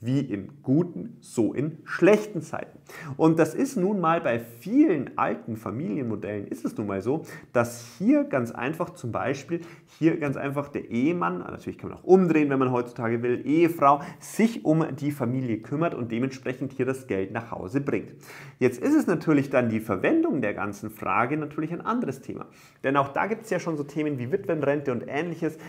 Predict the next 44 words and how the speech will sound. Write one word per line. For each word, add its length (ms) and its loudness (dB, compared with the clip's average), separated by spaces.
Also 200 -2
da 120 2
gibt's 220 -4
ja 100 0
auch 200 2
so 180 -4
Möglichkeiten, 600 -2
das 140 -8
Ganze 320 -6
aufzustocken. 720 -4
Und 160 -4
ganz 360 2
klar 260 -2
ist 240 -6
am 140 -4
Ende 340 -2
trotzdem 480 -6
immer 140 -4
noch 140 -10
der 120 -8
Punkt, 340 -8
alle 260 -4
Menschen 440 -8
sind 360 -10
irgendwo 500 -4
selbst 440 -8
für 140 -4
sich 280 -12
verantwortlich. 680 -6
Und 220 -2
das 180 4
ist 100 -6
aber 180 -2
was, 200 0
was 100 -6
natürlich 440 -4
vor 180 -8
allem 240 -2
auch, 240 -6
ja, 100 0
sag 140 -2
ich 60 -2
mal, 80 0
Politiker, 840 -2